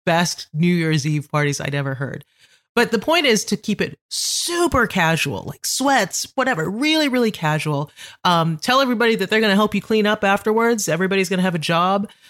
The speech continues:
Um, and then they're already in sweats or pajamas to go on home.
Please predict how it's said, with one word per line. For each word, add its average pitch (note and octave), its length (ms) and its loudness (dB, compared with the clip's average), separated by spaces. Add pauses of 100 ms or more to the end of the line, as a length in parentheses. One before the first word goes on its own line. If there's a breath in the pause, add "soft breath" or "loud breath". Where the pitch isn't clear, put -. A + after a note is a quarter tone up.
(140 loud breath)
Um, E3 220 2
and F3+ 120 4
then G3 100 2
they're F3+ 160 2
already F3 320 0
in D#3+ 120 2
sweats F#3 400 -2
or F3+ 60 -2
pajamas E3 500 -2
to - 80 -4
go E3 220 0
on D#3+ 140 2
home. F#3+ 380 2